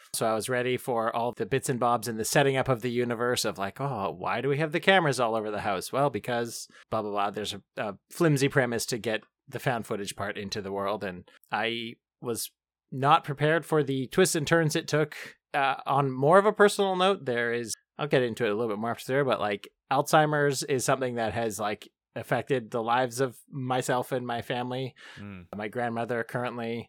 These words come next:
Speaker 1: is still around, but she's fundamentally a different person because of this disease.
Speaker 2: Mm-hmm.
Speaker 1: And so the, the, even though the snake demon possession is the thrust and the scare of this movie,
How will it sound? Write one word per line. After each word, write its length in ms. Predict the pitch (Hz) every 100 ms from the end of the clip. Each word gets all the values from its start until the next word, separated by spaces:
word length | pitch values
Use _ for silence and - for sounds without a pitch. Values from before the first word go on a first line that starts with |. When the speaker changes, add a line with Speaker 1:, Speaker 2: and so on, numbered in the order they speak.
| _
Speaker 1:
is 420 | - 117 107 - -
still 240 | - 165 143
around, 320 | 143 151 135
but 180 | 113 -
she's 400 | 117 101 - - _ - 113 135
fundamentally 800 | 175 156 143 131 120 123 117 113
a 40 |
different 260 | 113 123 107
person 320 | 113 - 113
because 320 | 104 113 107
of 80 | 101
this 200 | 104 -
disease. 580 | 117 101 107 104 92 - - - -
Speaker 2:
Mm-hmm. 280 | 95 101 90 - _ -
Speaker 1:
And 180 | 110
so 400 | - 117 107 107 127
the, 340 | 127 120 113 127
the, 280 | 135 156 147 - 160 -
even 280 | 185 190
though 180 | 180 175
the 160 | 147 143
snake 600 | - 151 151 151 - - 135
demon 440 | 143 143 135 131
possession 560 | 139 135 143 - 143 143
is 220 | 131 107
the 320 | 123 123 113 - - -
thrust 360 | - 160 139 -
and 160 | 143 123
the 120 | -
scare 460 | - - 160 135 135
of 180 | 131
this 220 | 120 127 139
movie, 440 | 131 120 117